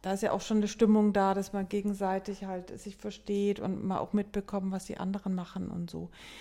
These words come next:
Ist, würde ich mal sagen, was anderes, als wenn jetzt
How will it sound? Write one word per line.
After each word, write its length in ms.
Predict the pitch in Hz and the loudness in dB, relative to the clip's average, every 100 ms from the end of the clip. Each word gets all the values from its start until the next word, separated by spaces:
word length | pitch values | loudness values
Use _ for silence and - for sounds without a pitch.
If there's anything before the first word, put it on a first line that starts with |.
| - - - | -18 -14 -2
Ist, 500 | 220 - - - 214 | -2 -2 -10 -8 -2
würde 140 | 240 | 0
ich 80 | 233 | 2
mal 180 | 226 214 | 2 4
sagen, 680 | 208 190 202 208 202 208 - | 4 4 2 2 0 -2 2
was 200 | 208 208 | 2 2
anderes, 500 | 202 220 220 214 208 | 4 6 6 2 0
als 260 | 196 202 | -2 -2
wenn 160 | 208 196 | 0 0
jetzt 360 | 196 196 - | -2 -4 -16